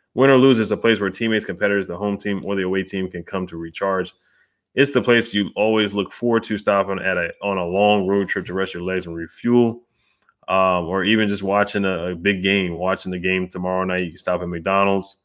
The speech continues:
Um, they got free Wi-Fi, so when you need to get work done, you can stop at McDonald's. So head to your local McDonald's to refuel and, and reconnect. Did somebody say Locked On Wizards watch party?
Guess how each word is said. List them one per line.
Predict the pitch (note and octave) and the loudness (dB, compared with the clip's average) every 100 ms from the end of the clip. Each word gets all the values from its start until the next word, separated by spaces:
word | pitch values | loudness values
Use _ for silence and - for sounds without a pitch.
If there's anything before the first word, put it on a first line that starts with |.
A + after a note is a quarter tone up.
| _ _ _ _ | _ _ _ _
Um, | - F#2 F2+ F2 E2+ E2 E2+ _ _ _ D2+ | -4 0 0 0 -4 -8 -16 _ _ _ -10
they | F#2 F#2+ | -6 -4
got | F#2 | -4
free | - G2 | -4 -2
Wi-Fi, | F#2+ G2 F#2+ - F#2+ F#2+ F#2+ | 2 2 2 2 2 2 0
so | - F2 | -2 -6
when | F2 | -4
you | F2+ | -2
need | F2+ | -2
to | F2 | -4
get | E2+ | -4
work | F#2+ G#2 | -2 0
done, | G#2+ G2+ | 2 0
you | F#2+ | -2
can | |
stop | - G2 E2+ | -2 -2 -2
at | |
McDonald's. | E2+ G2 G2+ G2 - _ _ _ _ _ | -6 -2 0 -2 -4 _ _ _ _ _
So | G#2+ | -2
head | A2+ C3+ | 0 4
to | |
your | B2 | 4
local | B2 C3 A#2+ | 6 4 4
McDonald's | A2 A#2 A#2 A2 | 2 4 2 0
to | F#2+ | -4
refuel | G2+ A2 A2 A2 | -4 -4 -2 -2
and, | G2+ F2+ F#2+ | -2 -6 -8
and | F#2+ | -6
reconnect. | G#2 G#2 G2+ F#2 F2+ | -6 -2 0 0 -4
Did | F2+ | -6
somebody | A#2 A2+ G#2 | 0 2 2
say | - F#2+ | 2 -4
Locked | F2 G#2 G#2+ - - | 0 0 0 -2 -2
On | G#2 F#2 F2 | 0 0 2
Wizards | G#2+ G#2+ F#2 | 2 2 -2
watch | F2 F#2 B2+ - | 0 2 2 2
party? | C#3 C#3 C3+ C3+ | 2 2 2 -2